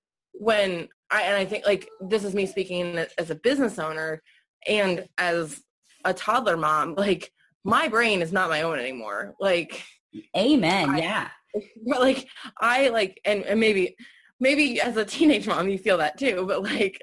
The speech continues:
Speaker 1: I just, like, I'm thinking about him more than I'm thinking about myself or what I have to do, or thinking about, like, my business ideas come, or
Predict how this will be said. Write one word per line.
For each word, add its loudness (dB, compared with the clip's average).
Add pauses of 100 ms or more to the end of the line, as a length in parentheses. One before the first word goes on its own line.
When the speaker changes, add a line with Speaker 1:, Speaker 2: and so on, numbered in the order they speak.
(120)
Speaker 1:
I 0 (340)
just, -2 (340)
like, 0
I'm -2
thinking -6
about -2
him -4
more 0
than -4
I'm -4
thinking -4
about -2
myself -2
or -6
what 0
I 0
have -4
to -18
do, -2
or -2
thinking -8
about, -10 (160)
like, -6
my -12 (100)
business -2
ideas -4
come, -2
or -2